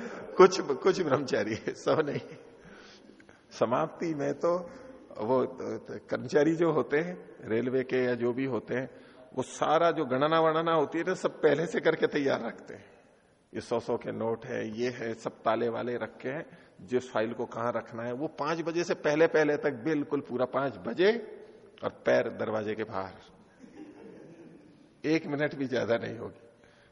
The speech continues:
क्योंकि क-, उनका कृतकृत्यता हो गई है। तो ये जो गुण है, भोगा वर्ग हो गए, तो वो एक क्षणम अपि अवस्था तुम ना उत्साहनते, एक क्षण <laughs>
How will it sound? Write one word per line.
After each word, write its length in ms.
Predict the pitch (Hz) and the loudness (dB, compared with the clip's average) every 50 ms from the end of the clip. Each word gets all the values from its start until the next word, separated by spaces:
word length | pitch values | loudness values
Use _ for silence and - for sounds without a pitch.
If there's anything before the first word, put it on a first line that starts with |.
| _ _ _ _ _ _ _ - | _ _ _ _ _ _ _ -12
क्योंकि 240 | - - - 110 101 | -12 -10 -8 -10 -10
क-, 360 | - - 92 92 87 - _ - | -10 -12 -12 -12 -14 -16 _ -18
उनका 220 | 92 92 - 110 | -16 -10 -8 -10
कृतकृत्यता 640 | 107 - - 101 - - 131 120 - - 135 - 151 | -8 -8 -10 -10 -6 -6 -6 -4 -2 -2 -2 2 2
हो 200 | 139 123 120 113 | 2 2 2 0
गई 160 | 139 139 151 | 0 0 -2
है। 300 | 143 135 160 - - - - - - - - - - - - - | -2 -4 -8 -10 -10 -12 -18 -20 -20 -20 -20 -20 -20 -20 -8 -4
तो 60 | - | -4
ये 220 | 123 123 139 165 175 | 0 2 2 4 4
जो 180 | 170 185 160 | 4 2 2
गुण 280 | 127 117 120 139 143 147 | 2 2 2 2 2 2
है, 400 | 131 139 127 117 113 - - - | 0 -2 -4 -4 -4 -6 -10 -10
भोगा 340 | - 98 113 131 156 175 175 | -2 2 4 6 8 8 6
वर्ग 360 | 170 170 - 160 156 160 151 | 6 4 4 4 4 4 4
हो 200 | 156 131 120 107 | 2 2 2 0
गए, 300 | 101 117 131 151 185 196 185 - - - - - - | 0 0 0 0 0 -2 -4 -8 -14 -20 -20 -18 -12
तो 80 | - 135 | -2 2
वो 120 | 160 160 | 4 4
एक 420 | - - 127 160 185 190 190 - - | 4 6 8 8 8 8 6 2 -4
क्षणम 360 | - - 143 131 170 196 208 | 0 2 2 4 6 6 4
अपि 200 | 202 - 214 190 | 4 6 6 6
अवस्था 360 | 180 175 180 - - - 185 | 8 8 6 4 4 4 2
तुम 160 | 175 - 185 | 4 4 2
ना 120 | 175 180 180 | 2 2 2
उत्साहनते, 640 | 180 175 180 - - 165 147 156 156 - 156 156 160 | 2 2 0 0 2 2 2 0 0 0 0 2 2
एक 140 | 170 - - | 0 -2 -8
क्षण 240 | - - - 151 143 - - - - - - - - - - - - | -6 4 6 6 6 4 0 -12 -14 -16 -18 -18 -20 -20 -8 -6 -6
<laughs> 640 | 214 - - - 190 - - - - - - - | -6 -6 -6 -6 -6 -6 -6 -6 -6 -6 -6 -6